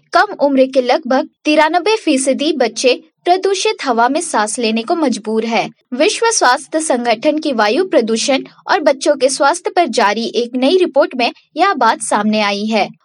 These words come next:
वायु प्रदूषण और बाल स्वास्थ्य स्वच्छ वायु निर्धारित करना नाम से जारी इस रिपोर्ट में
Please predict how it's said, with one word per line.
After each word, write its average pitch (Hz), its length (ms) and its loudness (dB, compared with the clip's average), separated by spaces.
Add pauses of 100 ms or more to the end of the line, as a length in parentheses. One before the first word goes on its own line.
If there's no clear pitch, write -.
(140)
वायु 262 320 4
प्रदूषण 277 600 2
और 247 220 2
बाल 240 260 4
स्वास्थ्य 277 600 0 (180)
स्वच्छ 403 360 0
वायु 269 300 2
निर्धारित 233 600 0
करना 226 400 0 (320)
नाम 302 200 2
से 453 200 -2
जारी 247 320 2
इस 254 240 -4
रिपोर्ट 277 420 -2
में 247 180 -2